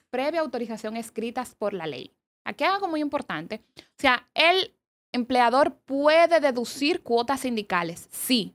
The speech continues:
puede hacerlo, siempre y cuando tenga, ¿qué dice la ley? Estén escritas y estén previamente consensuadas. O sea, no es arbitrariamente. Ah, aquí hay un sindicato y es tanto. No. O sea, esto es todo un proceso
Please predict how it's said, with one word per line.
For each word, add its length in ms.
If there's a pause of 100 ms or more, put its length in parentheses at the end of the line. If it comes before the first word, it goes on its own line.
(140)
puede 220
hacerlo, 520 (280)
siempre 480
y 120
cuando 500
tenga, 560
¿qué 80
dice 260
la 80
ley? 300 (480)
Estén 340
escritas 1160 (840)
y 120
estén 420
previamente 1000
consensuadas. 1160
O 60
sea, 160
no 80
es 160
arbitrariamente. 1040 (300)
Ah, 200
aquí 180
hay 80
un 100
sindicato 800
y 100
es 180
tanto. 520
No. 260
O 320
sea, 220
esto 180
es 140
todo 200
un 80
proceso 560